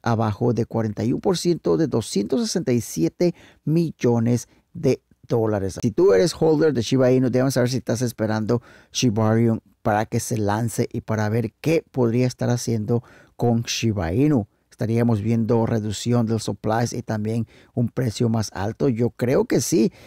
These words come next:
Muchas de las personas van a estar comprando y las ballenas ahorita mismo están haciendo lo que tienen que hacer, comprando cantidades de monedas, moviendo cantidades de monedas a otras carteras, poniendo también staking, porque esto cuando empiece va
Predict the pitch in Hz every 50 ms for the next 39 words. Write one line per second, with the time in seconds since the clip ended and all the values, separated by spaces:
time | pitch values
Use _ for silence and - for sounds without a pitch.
0 | - - - 135 131 135 143 160 - 180 175 165 156 151 - 123 110 - 135 143
1 | 139 131 127 127 127 - 113 113 - 135 123 107 - 117 117 117 113 104 117 120
2 | 117 117 110 120 117 117 113 110 120 123 131 131 - - 117 117 113 - 120 120
3 | 120 120 120 127 127 127 - - - - - - - 120 - _ - 131 135 143
4 | 135 _ - 135 131 - - 135 135 131 120 110 139 139 131 117 127 - - 127
5 | 123 127 117 - 127 123 110 - - 143 143 123 - _ - - _ _ - 123
6 | 117 113 104 - 123 127 131 131 131 123 127 131 127 - _ - 123 120 113 -
7 | 123 117 120 123 127 123 117 135 127 127 120 117 117 117 123 120 120 - - 127
8 | 120 113 104 113 123 131 123 131 123 - 139 131 - 123 120 117 117 120 127 127
9 | 120 117 117 123 120 107 - - 113 110 107 - 123 117 - - 127 123 131 -
10 | - 120 117 120 120 113 - - - - - - - - - 127 120 120 123 135
11 | 131 - 113 113 113 120 120 120 120 - - - - - 123 127 123 - - 131
12 | 123 - - 120 117 - - 113 110 131 156 165 - - 156 - - - 120 113
13 | 104 104 104 101 98 - - 120 131 135 - - 185 - - - 110 107 - 127
14 | 113 120 - -